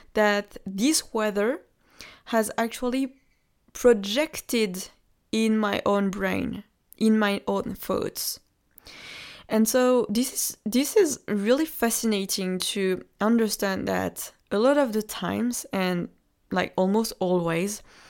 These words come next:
we are stuck in our mind, we are stuck in our body, we are stuck in the actions that we wanted to do but don't want to do anymore, et cetera.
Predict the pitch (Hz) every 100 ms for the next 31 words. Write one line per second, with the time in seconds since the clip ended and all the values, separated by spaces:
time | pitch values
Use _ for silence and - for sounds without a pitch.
0 | - - - 220 226 220 - 240 233 -
1 | 202 196 190 180 175 180 214 - 196 196
2 | 190 - 226 226 - 208 180 175 196 190
3 | 180 170 - _ 190 208 196 190 - 226
4 | - 208 190 - 220 - - 202 190 175
5 | 190 185 - - - - 214 202 240 233
6 | 247 247 226 220 220 196 190 175 208 220
7 | 220 214 214 202 208 196 196 190 190 185
8 | - 202 - 180 -